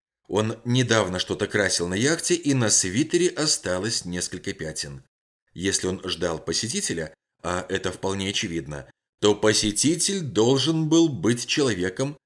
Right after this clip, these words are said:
которого Джордж мог позволить себе встречать в таком виде. «Например, кем-нибудь из членов семьи», сказал Мейсон.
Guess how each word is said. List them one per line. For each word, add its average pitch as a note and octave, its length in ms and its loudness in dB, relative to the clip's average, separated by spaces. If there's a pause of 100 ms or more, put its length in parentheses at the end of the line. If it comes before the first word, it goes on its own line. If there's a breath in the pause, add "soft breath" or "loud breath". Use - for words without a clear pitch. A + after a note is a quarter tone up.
(220)
которого B2+ 580 0
Джордж G#2+ 460 -2
мог G2 220 -4
позволить D#2+ 500 -2
себе D#2 220 -4
встречать D2+ 520 -6
в - 60 -12
таком E2 340 -8
виде. B1+ 380 -14 (680)
«Например, F#2 920 -2 (120)
кем-нибудь D#3 720 -2
из - 140 -2
членов F2 560 -2
семьи», A2+ 380 -4
сказал D2+ 340 -6
Мейсон. D2+ 520 -8